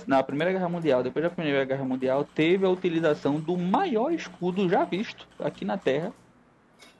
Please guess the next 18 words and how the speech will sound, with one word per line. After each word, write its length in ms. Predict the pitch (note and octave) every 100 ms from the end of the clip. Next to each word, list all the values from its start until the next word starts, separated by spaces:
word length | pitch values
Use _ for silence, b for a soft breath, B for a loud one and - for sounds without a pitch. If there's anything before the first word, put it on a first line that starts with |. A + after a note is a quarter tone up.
| _ _ _ - -
Na 380 | C#3 D3+ F3+ F3
época, 420 | F3 F#3 - F#3 D3+
na 140 | D#3
década 320 | D3 - G3+
de 60 | G#3 -
vinte, 320 | B2+ F3 F#3+
que 120 | -
inclusive 420 | F#3+ G3+ E3+ F3
até 200 | D#3+ F3
hoje 200 | B3+ G3+
é 20 | F#3+
conhecido 400 | G3+ F#3+ - F3
como 180 | F3+
a 80 | F3
Grande 420 | C3+ D#3+ A#3+ A#3+
Depressão 560 | G#3 G3+ G3+ E3+ - E3
de 120 | F3
vinte 360 | B2+ C#3 E3+